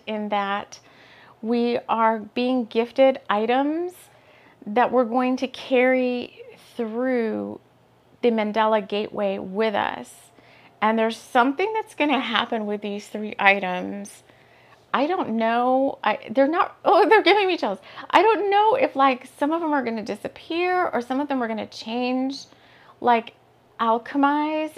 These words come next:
and change into something that they weren't previously. So it's a little mysterious what happens with the three items. So let's, and so let me just, to dispel any mystery around that. So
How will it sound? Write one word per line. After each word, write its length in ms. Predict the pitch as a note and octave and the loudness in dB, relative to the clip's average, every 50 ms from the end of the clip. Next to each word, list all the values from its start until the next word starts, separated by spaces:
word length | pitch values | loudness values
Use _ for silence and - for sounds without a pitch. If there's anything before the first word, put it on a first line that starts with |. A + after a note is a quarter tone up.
| - - | -8 -6
and 200 | A#3+ A#3 A3+ A3+ | -6 -6 -6 -8
change 720 | - - - A#3 A3+ A3+ A#3 A#3+ B3 B3+ C4 C4+ C4 C4 | -10 -14 -10 -8 -6 -4 -2 -2 0 0 0 -2 -2 -6
into 420 | - - - A#3 A#3 A#3 - A#3 A3 | -8 -8 -6 -6 -6 -6 -8 -10 -12
something 640 | - - A3+ G#3+ A3+ A3 - A3 A3 A3 A3 A3 G#3+ | -8 -6 -6 -6 -6 -6 -6 -6 -6 -6 -6 -8 -6
that 180 | - G#3+ G#3 - | -8 -8 -6 -6
they 100 | G#3+ G3+ | -6 -6
weren't 300 | G#3 G#3+ G#3+ G#3+ - - | -4 -6 -6 -8 -8 -14
previously. 880 | - - G#3 G3+ G#3 A#3 B3 C4+ C4+ C4+ - D4 D#4 D#4+ D#4+ E4 F4 F4 _ - - - - - - - - _ _ - - - | -12 -10 -10 -6 -4 -2 -2 -2 -4 -4 -2 -2 -2 0 -2 -4 -6 -10 _ -20 -20 -20 -20 -20 -20 -20 -20 _ _ -20 -10 -2
So 540 | - C4 B3 A#3+ A#3 A#3 A#3 A3+ G#3+ - - - _ _ _ _ _ _ _ _ _ _ _ _ _ | 2 4 4 6 6 4 4 2 0 -4 -8 -12 _ _ _ _ _ _ _ _ _ _ _ _ _
it's 180 | - B3+ B3+ C#4 | 0 2 2 2
a 40 | C4+ | 6
little 240 | B3 B3+ C4+ D#4 | 6 6 6 6
mysterious 1120 | F4+ F#4 F4 - - - - C4 C4 C4 B3 A3 G#3 G3+ G3+ G#3 G#3 A#3 - - - - - _ _ _ _ _ _ | 2 -2 -4 -8 -6 -2 0 2 2 2 2 0 0 0 0 0 -2 -4 -8 -14 -20 -20 -20 _ _ _ _ _ _
what 220 | A3 G#3+ A#3+ B3 | 0 2 2 2
happens 560 | B3+ - B3+ A#3 A#3 B3 A#3 A3+ G#3+ - - | 2 0 -2 0 0 -2 -2 -4 -6 -8 -8
with 260 | - G#3+ G#3 G#3 G#3 - | -6 -6 -6 -6 -6 -8
the 80 | G#3+ | -10
three 320 | G3+ - G#3 G#3+ G#3+ G#3+ - | -10 -8 -6 -6 -6 -6 -4
items. 720 | - G3 G3 G3 G3 G#3 - A#3 A#3 A#3+ B3 B3 - - _ _ - - - - - - - _ _ - | -4 -2 -2 -2 -2 -4 -6 -6 -6 -8 -10 -12 -14 -20 _ _ -20 -20 -20 -20 -20 -20 -20 _ _ -2
So 340 | C4 B3 A#3+ B3 - - - | 0 0 0 -2 -4 -8 -16
let's, 540 | - A3 A3 B3 B3+ C#4 D#4 F#4+ F#4+ - - - - _ _ _ _ _ _ _ _ _ _ _ _ _ _ _ _ _ _ - - - | -16 -10 -2 2 4 4 4 4 0 -8 -20 -20 -20 _ _ _ _ _ _ _ _ _ _ _ _ _ _ _ _ _ _ -14 -4 2
and 240 | A3 B3 B3+ B3+ B3 | 2 4 4 4 4
so 140 | - C4+ | 4 6
let 140 | B3+ B3+ C4 | 6 6 6
me 100 | C4+ C#4 | 6 4
just, 340 | B3 A#3+ A#3+ A#3+ - - - - G#3 A3 - | 4 2 -2 -2 -8 -16 -20 -20 -20 -18 -10
to 120 | - A#3+ | -8 -8
dispel 500 | G#3 G3+ A3 A3 - - - G#3 G3+ G3+ | -6 -6 -8 -8 -4 0 2 4 4 4
any 140 | G3 G3 G3 | 4 2 0
mystery 300 | F#3+ F#3+ F#3+ - - F#3+ | -4 -6 -8 -8 -8 -8
around 260 | F#3 F#3 F#3 F3+ F#3 | -6 -6 -6 -8 -6
that. 340 | F#3 F#3 F3+ F3+ - - - | -6 -4 -4 -4 -4 -4 -4
So 360 | - B3 A3+ G#3 G#3 G3 - | -2 0 2 2 2 0 -2